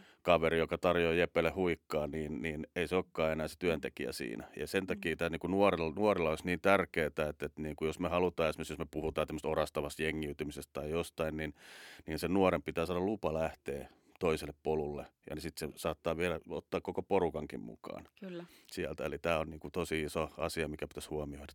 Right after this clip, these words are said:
Speaker 1: tää
Speaker 2: Mm.
Speaker 1: kaverit.
Speaker 2: Ammattilaiset paljon puhuu myös siitä kodin merkityksestä ja kasvatuksesta. Ö, näetkö, että se tilanne lähtee jollain tavalla myös sieltä perhepiiristä? Eli onko näiden teidän kohderyhmän nuorten huoltajat, vanhemmat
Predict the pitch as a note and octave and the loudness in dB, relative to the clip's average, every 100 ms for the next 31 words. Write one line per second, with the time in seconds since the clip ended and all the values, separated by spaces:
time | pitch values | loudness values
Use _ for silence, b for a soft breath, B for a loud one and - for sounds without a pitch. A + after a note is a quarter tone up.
0 | - G3+ G3 F3+ - D2+ - - _ B | -6 -2 -2 -2 -4 -6 -12 -20 _ B
1 | B G#3 G#3+ G#3+ G#3 G3 G3 G3+ G3 F#3 | B 0 2 2 2 2 2 4 4 4
2 | G3 G3 F#3 F3+ - F3+ F#3 G#3 F#3+ E3+ | 0 2 4 4 2 -4 0 2 4 6
3 | D#3+ D#3+ D#3 D3+ - D3+ E3 D#3 - D#3+ | 4 2 -2 -4 -6 -4 0 2 4 4
4 | D#3+ D#3+ E3 - C3+ - - D#3+ B B | 4 -6 -6 -4 -6 -2 4 4 B B
5 | B B F3 F3 E3 E3 G3 G#3 G#3 - | B B 4 8 8 8 8 8 8 6
6 | F3+ E3+ E3 F3 - - - F#3 B B | 0 0 0 2 0 -4 -14 -14 B B
7 | B B G3+ F#3+ F3 E3+ D#3+ D#3+ D#3 E3 | B B 2 8 10 10 8 4 4 0
8 | D#3+ D#3+ D#3+ D#3 D#3+ D#3 D3 D3 D3+ - | 4 4 4 2 2 0 2 -2 -2 -4
9 | D3 D3 D#3 E3 - D#3+ E3 D#3+ G3+ - | -2 0 0 0 -4 2 2 4 2 4
10 | E3+ E3 G3+ G3 F3+ E3+ F3+ F3 E3+ D#3+ | 6 6 4 4 6 8 8 8 4 0
11 | - F3 D#3+ E3 E3+ D#3+ D#3 D3+ D#3 D#3+ | 2 4 4 2 -2 -4 -2 -2 0 2
12 | D#3+ - D#3 D#3 b b b b b F#3 | 0 0 -2 -2 b b b b b 6
13 | D#3+ D#3+ D3+ D#3+ - E3 E3+ E3+ D3+ D3 | 6 6 2 0 0 8 10 10 6 4